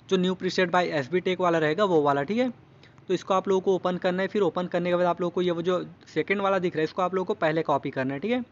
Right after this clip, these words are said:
तो फोटो पे क्लिक करना है, गाइस, यहाँ से इफेक्ट पे क्लिक करना, थ्री डॉट पे क्लिक करके इसको कॉपी इफेक्ट कर लेना है। फिर आना है आप लोगों को यहाँ से बैक और बैक आने के बाद आप लोगों को फिर से वही वाला जो रहेगा, गाइस, उसको आप लोगों को ओपन कर लेना है जिसमें आप लिरिक्स लिख रहे होगे, फोटो ऐड किए रहोगे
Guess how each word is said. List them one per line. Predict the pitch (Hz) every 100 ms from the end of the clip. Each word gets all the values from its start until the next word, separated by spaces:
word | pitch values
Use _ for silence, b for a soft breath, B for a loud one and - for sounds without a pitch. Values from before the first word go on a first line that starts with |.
| B B B B B -
तो | 185
फोटो | - 151 180
पे | 196
क्लिक | 185 196 -
करना | 190 202
है, |
गाइस, | 214 170
यहाँ | 156
से | 165 190
इफेक्ट | 160 156 151
पे | -
क्लिक | 180 185 180
करना, | 180 208
थ्री | -
डॉट | 156 165
पे | 185
क्लिक | 175 175
करके | 185 180
इसको | 180 226
कॉपी | - 160 - -
इफेक्ट | 170 160 -
कर | 151
लेना | 131 131
है। | 131 - - - -
फिर | 196
आना | 190 196
है |
आप | 185
लोगों | 190
को | 190
यहाँ | 170 156
से | 151
बैक | 127 160 202
और | 185 135
बैक | 160 185
आने | 185
के |
बाद | 185
आप | 180
लोगों | 185 180
को | 180
फिर | -
से | 170
वही | 175 139 156
वाला | 165 170
जो | 175 180 B B B -
रहेगा, | 160 165
गाइस, | 170 196
उसको | 175 -
आप | 180 190
लोगों | 180
को | 190
ओपन | 160 185 175
कर | 202
लेना | 180 165
है | 165
जिसमें | 151 175
आप | 170 156
लिरिक्स | 147 156 180
लिख | 160
रहे | 170
होगे, | 165 170
फोटो | 143 135 170
ऐड | 170
किए | - 175
रहोगे | 165 165